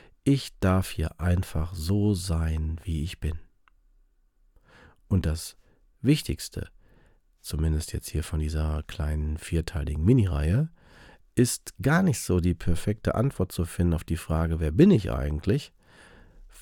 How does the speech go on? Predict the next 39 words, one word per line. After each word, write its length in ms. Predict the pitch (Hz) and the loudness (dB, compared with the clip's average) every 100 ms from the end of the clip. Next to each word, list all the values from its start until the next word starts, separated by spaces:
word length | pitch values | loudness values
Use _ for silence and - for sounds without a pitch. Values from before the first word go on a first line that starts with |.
| - - | -20 -12
Ich 220 | - 131 | -6 0
würde 180 | 165 160 | 2 4
es 120 | 151 | 2
eher 240 | 139 147 139 | 4 4 4
so 120 | 147 | 2
formulieren, 640 | 135 139 127 127 127 120 | 0 2 4 4 6 6
es 160 | 107 - | 4 0
geht 220 | 113 110 | -2 2
darum, 360 | 110 104 107 98 - - - | 4 4 4 2 -4 -20 0
wie 180 | 156 165 | 4 4
kann 240 | - 139 | 2 2
ich 180 | 127 - | 0 0
wieder 200 | 110 104 - | 2 2 4
ehrlicher 580 | 143 147 127 - 104 - | 4 6 4 4 2 4
<laughs> 40 | |
mit 180 | 110 - | 4 4
mir 180 | 95 92 | 4 4
in 160 | 87 85 | 4 2
Kontakt 460 | 82 78 - 156 | 0 0 0 -4
kommen? 280 | - 71 73 | -2 -2 -2
Wie 80 | 76 | -2
kann 200 | - 120 | 2 4
ich 140 | 104 - - - - | 4 0 -16 -18 -2
mich 200 | 98 90 | 0 0
spüren? 600 | - - 139 160 131 92 | -4 0 4 6 6 4
Wie 60 | 76 | 2
kann 180 | - | 0
ich 120 | 98 - | 0 0
mir 140 | 92 | 0
begegnen? 580 | 87 85 123 151 98 87 | 0 2 2 2 4 2
Wie 60 | |
kann 220 | 87 - 107 | 2 2 4
dieser 260 | 98 98 - - - - - | 6 4 2 -8 -20 -20 -8
D-, 420 | 101 85 - - - | -6 -6 -8 -6 -6
Prozess, 720 | - - - - - 139 - | -4 0 0 2 4 4 2
dieser 240 | 85 82 | 0 0
dynamische 840 | 78 87 87 101 131 135 127 - 107 | 2 4 6 6 6 4 2 0 -2
Prozess 800 | - - 98 - - 80 - | -2 -4 -4 -2 0 0 -2
sich 260 | - 82 - | -2 -4 -4